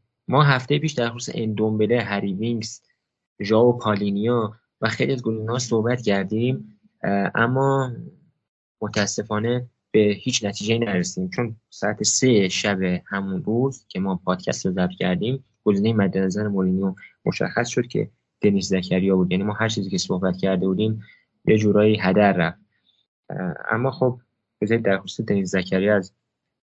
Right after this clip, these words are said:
سینا مظفری بپرسم. به نظرت می‌تونه بهمون کمک کنه سینا جان، با توجه به اینکه این بازیکن حالا تو سیستم چهار دو سه یک هم بازی می‌کنه،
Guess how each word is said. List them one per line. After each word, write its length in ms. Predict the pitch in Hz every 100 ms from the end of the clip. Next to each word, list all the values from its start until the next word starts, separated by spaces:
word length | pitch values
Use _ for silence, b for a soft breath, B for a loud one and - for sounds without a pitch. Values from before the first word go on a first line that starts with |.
| _
سینا 280 | - 95 98
مظفری 540 | 104 92 92 92 92
بپرسم. 600 | 98 92 - - 90 90 - _ _ _ _ _ _ _ _
به 100 | 120
نظرت 320 | 113 113 127 127
می‌تونه 260 | 127 113
بهمون 280 | 101 95 95
کمک 280 | 90 95 92
کنه 400 | - 92 92 87 b b b b b _ -
سینا 340 | - - 107 98
جان، 320 | 92 92 92
با 160 | 107
توجه 320 | 107 107 104 110
به 100 | 110
اینکه 220 | 107 110
این 160 | 110
بازیکن 520 | 104 101 98 107 107 -
حالا 140 | 98 98
تو 140 | -
سیستم 320 | - - 113
چهار 220 | 117 101 98
دو 120 | 95
سه 180 | - 101
یک 160 | 107
هم 120 | 101
بازی 220 | 95 92 92
می‌کنه، 500 | 90 92 90 92